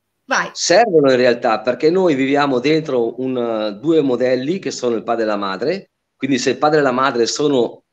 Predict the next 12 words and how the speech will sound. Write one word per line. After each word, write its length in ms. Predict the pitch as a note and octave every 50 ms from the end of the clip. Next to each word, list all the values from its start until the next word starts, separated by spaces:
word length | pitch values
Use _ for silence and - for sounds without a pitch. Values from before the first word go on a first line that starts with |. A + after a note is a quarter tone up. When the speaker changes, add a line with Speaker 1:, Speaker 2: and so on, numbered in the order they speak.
| _ _
Speaker 2:
impegnativi, 760 | - C#3+ D3 C#3 C#3 C3 C3 B2 B2+ - B2+ B2+ B2 A#2 G#2+
sono 280 | - - C#3 C3+ A#2
faticosi, 600 | - C3 C3+ - E3 D3+ D#3+ E3 E3 D3 D#3+ G3+ F3+
noi 180 | D3 D3 D#3+
replichiamo 500 | D#3+ D3+ D3+ - C3 - - A#2+ A#2 A#2+
il 60 | A#2 A#2
modello. 480 | A#2+ A#2 G#2+ G2+ F#2 F2 E2+ F#2 F#2 - - - _ _ _ _ _ _ _
Per 200 | - G#3+ A#3 A#3 G3+
liberarsi 640 | F#3+ F#3 D3+ D3 D3 C#3+ C#3 C#3+ C#3 - - -
di 100 | A#2+ A#2+
quel 220 | A#2 - D3 D3 D#3+
modello 880 | F#3 G3+ F#3+ D3 B2+ B2 B2 C3 C3+ D3 E3+ G3 G#3 G3 - - _